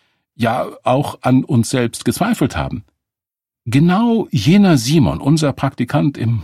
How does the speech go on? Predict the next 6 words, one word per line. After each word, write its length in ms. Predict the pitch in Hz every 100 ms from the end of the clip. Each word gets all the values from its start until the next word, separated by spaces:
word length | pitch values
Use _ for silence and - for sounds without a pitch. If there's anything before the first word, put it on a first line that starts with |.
| -
Porzellanladen, 1000 | 117 110 - 92 110 139 92 69 92 120 _ _ _ _ _ _ _ _ _ _ _
könnte 300 | - 101 147
tatsächlich 640 | 143 113 - 151 - 104 -
ein 180 | 98 95
Diamant 500 | 104 87 98 117 -
sein 460 | - 143 131 120